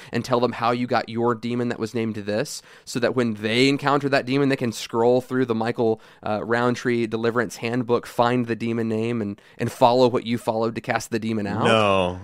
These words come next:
Speaker 2: no, I'm not gonna do that. But a lot of people actually do do
Speaker 1: Do
Speaker 2: that.
Speaker 1: that.
Speaker 2: I mean, I
Speaker 1: Yes.
Speaker 2: <laughs> I've, I've heard of, of ministries who do that very thing. And that's where I, I get, I mean,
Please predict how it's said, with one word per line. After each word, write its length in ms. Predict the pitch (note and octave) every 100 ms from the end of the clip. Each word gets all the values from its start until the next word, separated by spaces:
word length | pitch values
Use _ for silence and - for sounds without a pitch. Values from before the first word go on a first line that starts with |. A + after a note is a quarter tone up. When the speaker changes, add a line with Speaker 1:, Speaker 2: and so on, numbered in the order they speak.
| -
Speaker 2:
no, 460 | G2 A2+ G#2+ G#2
I'm 180 | F#2+ G#2
not 160 | A2 A2
gonna 160 | G#2+
do 160 | F2+ G#2+
that. 340 | G2+ E2 D2+
But 240 | A2 A2 -
a 100 | G2+
lot 240 | G#2 A2+ B2+
of 60 |
people 260 | C3+ A2 F#2+
actually 380 | G2+ - G2 F2+
do 480 | F#2 G2 G2 F#2
do 400 | E2+ - F#2+ A2
Speaker 1:
Do 0 |
Speaker 2:
that. 220 | C3+ C3+ A#2
Speaker 1:
that. 320 | G#2 G#2 -
Speaker 2:
I 60 | F#2
mean, 120 | G#2+
I 100 | A#2+
Speaker 1:
Yes. 340 | F#2 - - -
Speaker 2:
<laughs> 40 | _ _ D3+
I've, 600 | D3+ - C#3 C#3+ C3 -
I've 220 | B2+ B2
heard 300 | G#2+ A2+ B2
of, 180 | A2 F2 - - - -
of 200 | G2+ G2+
ministries 560 | G2 A2 A2+ - F#2+ F2+
who 120 | A2
do 280 | G2+ A2 A#2
that 240 | A2+ F#2
very 240 | F2+ F#2 E2+
thing. 420 | - A#2 F#2 E2+
And 240 | D2+ G#2+
that's 360 | G2 D#3+ G3 -
where 560 | G3+ E3 D3+ C#3 C3 - _ _ _ A2
I, 260 | B2 B2+ - _ _ _
I 160 | B2+ C#3+
get, 440 | D#3+ B2+ - _ _ _
I 100 | -
mean, 200 | E3 F3